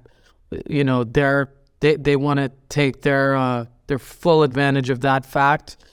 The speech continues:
and so they charge their premiums on top of that. Um, I'm sure if you were to actually weigh the gold content of what you're actually getting, it's nowhere near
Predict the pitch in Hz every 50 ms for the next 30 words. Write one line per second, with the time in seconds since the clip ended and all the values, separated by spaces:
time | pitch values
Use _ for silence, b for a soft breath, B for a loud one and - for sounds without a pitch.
0 | b b b b _ - 143 131 131 - - 147 139 123 139 139 139 139 135 -
1 | 147 143 139 131 - - 147 147 143 135 - - 156 151 147 147 147 147 143 143
2 | 120 135 127 123 120 - 147 143 143 143 - 151 135 131 147 147 143 143 147 143
3 | - _ _ _ _ _ - 139 131 127 127 127 127 123 123 120 117 117 120 _
4 | _ _ _ _ _ _ _ - _ - - - - - 135 131 - - 156 151
5 | 143 131 - 151 143 143 139 135 127 123 123 127 - - 139 131 127 123 120 135
6 | 135 135 131 135 123 131 117 143 139 135 135 127 - - - 127 127 127 127 -
7 | - 143 139 139 135 120 131 127 - - 131 127 131 117 - - 131 123 104 120
8 | 123 120 120 123 131 135 120 - b b b b b b b b b 139 - -
9 | - 143 139 139 139 135 131 127 123 131 131 131 131 135 139 135